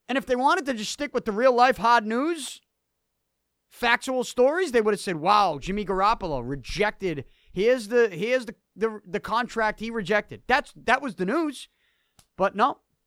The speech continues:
And, and now, Patriots, they continue to have success. They got a first-round bye, and there's crickets. I don't hear an update from E S P N. Any update? Seth Wickersham. Any update, Seth? Nothing. You got nothing. You have nothing. Clueless.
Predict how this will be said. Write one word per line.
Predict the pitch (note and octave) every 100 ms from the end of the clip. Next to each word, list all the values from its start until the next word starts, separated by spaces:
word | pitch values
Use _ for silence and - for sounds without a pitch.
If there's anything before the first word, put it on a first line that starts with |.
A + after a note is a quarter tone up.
| _ -
And, | G3+ A3
and | A#3 A3+
now, | B3 D#4+ C4
Patriots, | - A#3+ C4 D4 D4 -
they | A3
continue | G3+ E3 C4 C4
to |
have | B3 B3
success. | A#3 - B3+ C#4
They | A3
got | G#3+
a |
first-round | - A#3+ A#3 A#3+ A3
bye, | A3+ C#4+
and | C4
there's | B3
crickets. | - E4+ C#3 -
I | F3
don't | D4+
hear | C#4+ F#3
an |
update | E3 - D#3+ D#3
from | D3
E | C#3+
S | -
P | C#3
N. | G3+
Any | B3 B3+
update? | C#4+ D#4 F4 - - -
Seth | D4+ D4+
Wickersham. | E4 D#4 - A3+ B2 - - _ - - - - _ - - - -
Any | A#3 E4+
update, | F#4+ F#4 - G4 E4
Seth? | - G4+ F#4+ - - -
Nothing. | C4+ F#4+ - D#3+ -
You | A#3
got | D#4 C#4
nothing. | E4+ F4+ - C#3+ - D#3+ - - - - -
You | G#3+
have | A3+
nothing. | G3 B3 E4 - A#3+ G#2 - - - _ -
Clueless. | - E4 F4 D#4+ A3+ - -